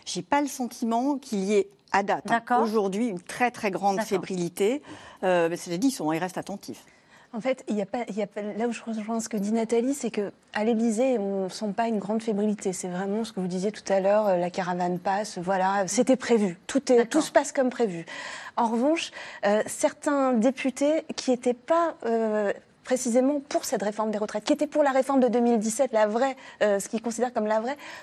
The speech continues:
Speaker 3: eux sont beaucoup plus inquiets. Et puis surtout, ils ont les retours de circonscription. Et ils voient bien que ça se passe pas, euh, ça se passe pas aussi bien que prévu.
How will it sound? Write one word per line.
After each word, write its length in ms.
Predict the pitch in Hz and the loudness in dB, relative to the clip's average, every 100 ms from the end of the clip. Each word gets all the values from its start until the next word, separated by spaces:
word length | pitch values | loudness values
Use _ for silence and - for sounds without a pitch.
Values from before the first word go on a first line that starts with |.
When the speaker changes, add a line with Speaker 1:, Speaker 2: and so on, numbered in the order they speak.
| - | -2
Speaker 3:
eux 100 | 285 | -2
sont 180 | 277 254 | 0 0
beaucoup 240 | 233 254 | 0 0
plus 180 | 233 247 | 0 2
inquiets. 240 | 240 233 302 | 2 0 -2
Et 40 | |
puis 120 | 240 | -2
surtout, 240 | 220 214 311 | -6 -2 0
ils 80 | |
ont 60 | 254 | 2
les 80 | 208 | 2
retours 340 | 208 247 330 | 0 -2 0
de 80 | 277 | 0
circonscription. 720 | - 240 269 - 262 - 240 233 - - - | 0 -2 -4 -2 -6 -4 -8 -8 -14 -16 -10
Et 40 | |
ils 80 | 180 | -6
voient 140 | 185 214 | -2 0
bien 180 | 226 | 0
que 60 | 285 | -2
ça 120 | 247 | -4
se 100 | 208 | -4
passe 200 | 214 185 | -4 -4
pas, 380 | - 285 285 262 | -2 0 2 2
euh, 300 | 208 190 185 | 2 2 -2
ça 100 | 202 | -4
se 80 | - | -6
passe 160 | 214 | -4
pas 140 | - 262 | 0 0
aussi 180 | 226 220 | 0 -4
bien 100 | 226 | -4
que 60 | |
prévu. 320 | 226 214 190 | -4 -8 -8